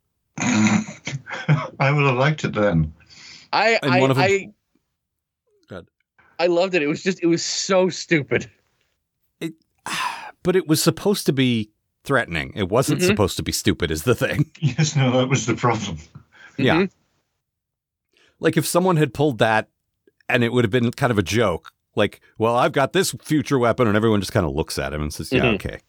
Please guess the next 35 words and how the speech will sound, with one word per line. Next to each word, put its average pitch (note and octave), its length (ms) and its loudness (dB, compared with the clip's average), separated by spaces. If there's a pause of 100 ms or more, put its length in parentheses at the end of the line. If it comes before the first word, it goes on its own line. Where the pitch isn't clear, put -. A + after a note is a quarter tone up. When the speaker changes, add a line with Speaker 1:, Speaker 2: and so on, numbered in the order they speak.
(160)
Speaker 3:
<laughs> - 220 -12
Okay, G2+ 260 -4
buddy." - 280 -18 (360)
Speaker 2:
Well, C4 120 2
I - 20 0
mean, C4+ 140 -2
Speaker 1:
I B3+ 40 4
Speaker 2:
like, E3 120 4
Speaker 1:
mean D#3 140 2
Speaker 2:
if A3 100 0
he B3 100 0
pu-, - 300 -16 (520)
go C#3 100 0
ahead. G#2+ 180 0 (480)
Speaker 1:
No, C3+ 100 4
I D3+ 60 4
was C#3 80 2
just C#3+ 160 -2
gonna A#2 100 2
say, A2+ 180 0
even C3 200 2
if A#2+ 80 4
it A2+ 40 0
just G#2+ 220 -4
pointed B2 440 0
at F#2 120 0
different G#2 380 0
people, A2 360 0
that E2 160 0
would G#2+ 120 2
have F2+ 80 0
been E2 160 2
better. D2+ 320 0 (400)
Speaker 2:
Mm-hmm. D#3+ 380 0
Speaker 3:
Yeah. G#2+ 180 2